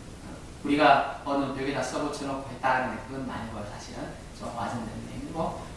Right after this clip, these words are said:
구십오 구의 반박문에서 서간으로 이제 지적하고 그런 걸 했습니다. 그때 인쇄술이 그때 당시 마침 발달해서 그래서 쫙 퍼졌어요, 사실. 그래서 루터가 이제 어느 정도 서간에 의해서,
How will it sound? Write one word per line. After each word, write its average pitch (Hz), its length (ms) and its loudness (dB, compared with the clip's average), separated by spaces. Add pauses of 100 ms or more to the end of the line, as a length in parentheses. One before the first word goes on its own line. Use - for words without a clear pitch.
구십오 123 380 -2
구의 123 140 0
반박문에서 120 600 0
서간으로 131 640 -2
이제 - 140 -4 (560)
지적하고 123 520 -2
그런 123 180 -4
걸 110 100 -6
했습니다. - 460 -6 (760)
그때 143 200 -2
인쇄술이 151 440 6
그때 - 280 -2
당시 - 500 2 (180)
마침 - 380 4
발달해서 - 600 2
그래서 131 300 -4
쫙 - 560 -4
퍼졌어요, - 400 -2
사실. - 320 -8 (540)
그래서 165 540 4
루터가 175 580 10
이제 147 480 0
어느 151 160 4
정도 196 220 4
서간에 151 400 4
의해서, - 540 0